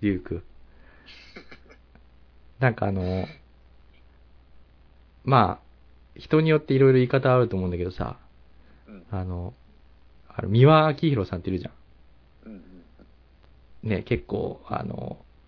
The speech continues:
Speaker 1: なんだ、エルジービーティーの先駆けみたいな感じで、ね、
Speaker 2: うん。
Speaker 1: あの、オーラの泉とかに出て、ちょっとスピ-、スピリチュアル寄りの人って見られてるかもしんないけどさ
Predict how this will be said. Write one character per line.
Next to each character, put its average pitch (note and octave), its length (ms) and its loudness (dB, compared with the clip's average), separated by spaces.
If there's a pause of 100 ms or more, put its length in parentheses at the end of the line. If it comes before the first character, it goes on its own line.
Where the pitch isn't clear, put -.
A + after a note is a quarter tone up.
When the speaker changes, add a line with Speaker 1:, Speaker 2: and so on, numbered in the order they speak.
(420)
Speaker 1:
な G2 120 -6
ん - 20 -10
だ、 - 160 -12 (480)
エ A#2 100 6
ル B2 140 12
ジ A#2+ 240 4
ー A#2+ 40 -2
ビ A2 180 -2
ー - 20 -12
テ A#2 120 -2
ィ - 20 -2
ー - 20 -2
の F2+ 60 -6
先 G2 300 -4
駆 F#2+ 120 -2
け G#2+ 100 -2
み G2+ 100 0
た G2 100 -2
い - 20 -2
な F2 80 -6
感 F2+ 200 -6
じ F2 120 -4
で、 F2 220 -6 (680)
ね、 G2+ 200 -6 (760)
Speaker 2:
う F#2+ 40 -6
ん。 - 40 -6
Speaker 1:
あ F2+ 80 -6
の、 E2+ 300 -10 (680)
オ A#2+ 160 8
ー - 20 10
ラ F#2+ 140 4
の F#2 80 -2
泉 F#2+ 300 -2
と G2+ 100 0
か F#2 80 0
に F2 80 -2
出 F2+ 100 -8
て、 F#2 100 -8
ち - 120 -2
ょ - 20 0
っ - 40 -2
と - 260 -8 (140)
ス - 200 -12
ピ-、 A#2+ 180 0
ス - 140 -12
ピ A#2 140 2
リ G#2+ 260 4
チ - 160 0
ュ A2 80 4
ア G#2+ 60 6
ル G#2 260 2 (580)
寄 G#2+ 140 2
り G#2+ 200 6
の G2+ 320 0 (440)
人 - 220 -8
っ - 20 -6
て - 120 -10
見 F#2+ 140 -2
ら G#2 120 2
れ F#2 80 2
て F2+ 80 -4
る F2 60 -6
か F2+ 80 -6
も E2+ 100 -8
し - 120 -10
ん F2+ 60 -8
な F#2 80 -4
い F2 60 -6
け - 100 -12
ど F#2+ 80 -10
さ - 240 -12